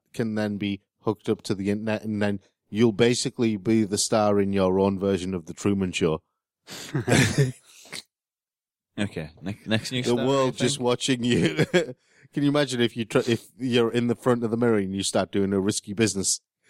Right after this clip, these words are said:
Speaker 1: dancing around in your pants <laughs> for the world to see?
Speaker 2: Okay.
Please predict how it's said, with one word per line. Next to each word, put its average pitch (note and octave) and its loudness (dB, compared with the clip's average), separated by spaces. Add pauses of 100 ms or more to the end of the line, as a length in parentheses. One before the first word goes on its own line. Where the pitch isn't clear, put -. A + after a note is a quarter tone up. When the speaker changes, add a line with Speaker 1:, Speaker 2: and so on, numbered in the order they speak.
(260)
Speaker 1:
dancing C3 2
around B2 4
in G#2 -2
your G#2+ 2
pants B2+ 0 (640)
<laughs> - -4
for D#3 4
the C#3+ 4
world C3+ 4
to D3 -4
see? C#3+ 2 (720)
Speaker 2:
Okay. F2 -2